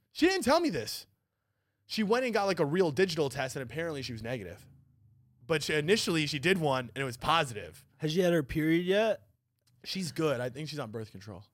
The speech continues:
Speaker 2: I know you're
Speaker 1: And
Speaker 2: saying
Speaker 1: I'm on birth control too.
Speaker 2: Yo, I'm
Speaker 1: I don't
Speaker 2: just
Speaker 1: think I can have a
Speaker 2: saying.
Speaker 1: baby right now.
Speaker 2: I'm just saying that, like,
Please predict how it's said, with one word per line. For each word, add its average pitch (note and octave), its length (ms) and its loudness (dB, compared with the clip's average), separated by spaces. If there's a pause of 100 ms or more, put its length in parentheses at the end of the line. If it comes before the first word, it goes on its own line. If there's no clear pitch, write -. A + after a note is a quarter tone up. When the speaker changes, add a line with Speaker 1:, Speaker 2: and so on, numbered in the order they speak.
(600)
Speaker 2:
I B2+ 140 -6
know D#3+ 140 -2
you're F#3 220 0
Speaker 1:
And G#3 140 2
Speaker 2:
saying D3+ 80 0
Speaker 1:
I'm C#4+ 260 0
on G3+ 160 -4
birth D#3+ 240 0
control C3 360 -8
too. A2 300 -10 (680)
Speaker 2:
Yo, A#2 200 -10
I'm - 300 -2
Speaker 1:
I E4 40 2
don't G4+ 140 2
Speaker 2:
just D#4 140 0
Speaker 1:
think C4 120 -2
I - 40 2
can - 80 2
have C#3+ 140 2
a - 20 -2
Speaker 2:
saying. G#2+ 140 -6
Speaker 1:
baby F#3+ 320 -6
right F#2+ 200 -10
now. D2 280 -16 (600)
Speaker 2:
I'm G#3 200 0
just G3+ 160 -4
saying F3 360 2
that, D#3 180 -2
like, D3 280 -4